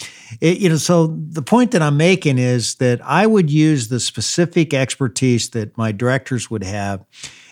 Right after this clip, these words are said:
and use them to either help me in something that maybe I didn't know enough about, or, you know, make sure that their instincts basis the data that we had was the same as mine.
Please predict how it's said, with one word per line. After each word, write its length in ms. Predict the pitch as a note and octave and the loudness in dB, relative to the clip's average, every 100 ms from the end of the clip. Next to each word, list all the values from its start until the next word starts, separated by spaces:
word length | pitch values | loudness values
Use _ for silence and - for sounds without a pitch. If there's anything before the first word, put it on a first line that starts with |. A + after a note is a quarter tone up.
| - | -8
and 220 | B2 B2 C3 | 0 2 4
use 480 | C#3+ F#3 E3 - | 6 4 2 -8
them 400 | - B2 C3+ B2 | -6 0 2 0
to 340 | A2+ B2 A#2 A#2 | -2 0 0 0
either 300 | B2+ B2 A#2 | -2 -2 -2
help 260 | G#2 D3+ E3 | 0 0 0
me 300 | F3 D#3 D3+ | 2 2 2
in 100 | A#2+ | 0
something 440 | - D3 C3 C3+ | -2 -2 -2 -2
that 120 | A#2+ A2+ | -2 -2
maybe 300 | C3 C#3 A#2 | -2 0 0
I 100 | C3 | 0
didn't 260 | C#3 B2 | 0 0
know 200 | A#2 A2 | -2 -2
enough 320 | G#2+ A#2 A2 | -2 -4 -6
about, 500 | G2+ A#2+ C3+ A2+ A2 - | -6 -4 -2 -2 -4 -2
or, 520 | G#3+ C4 F#3+ C#3+ D#3+ - - - _ _ | 4 4 4 2 -2 -8 -20 -20 _ _
you 140 | B2+ C3 | 0 2
know, 320 | C3 B2+ - _ | 2 0 -4 _
make 240 | C3+ E3+ G#3 | 0 2 2
sure 400 | - F#3+ F#3+ F3+ | 2 2 4 2
that 420 | D3 C3 B2 B2 _ | 2 2 0 -4 _
their 540 | A2+ A2+ D3 G#3 G3+ | -14 -2 2 4 2
instincts 880 | D3 D3 C#3 - C3+ B2 A2 - - _ _ _ - - | 2 2 0 -2 -2 -2 -2 -8 -10 _ _ _ -20 -4
basis 540 | C3 C#3 - C3+ - | 2 2 2 -4 -6
the 140 | - A2 | -6 -2
data 400 | B2 B2+ B2+ A#2 | 0 0 0 -2
that 160 | A#2+ | -4
we 160 | A2+ A#2 | -4 -2
had 220 | A#2+ A#2+ | -2 -2
was 220 | A#2+ A#2 | -2 -2
the 80 | B2+ | -4
same 380 | - C#3 C3+ C3+ | -2 2 2 2
as 180 | A#2+ A#2+ | -2 -4
mine. 380 | A#2 G#2+ F#2 | -4 -4 -8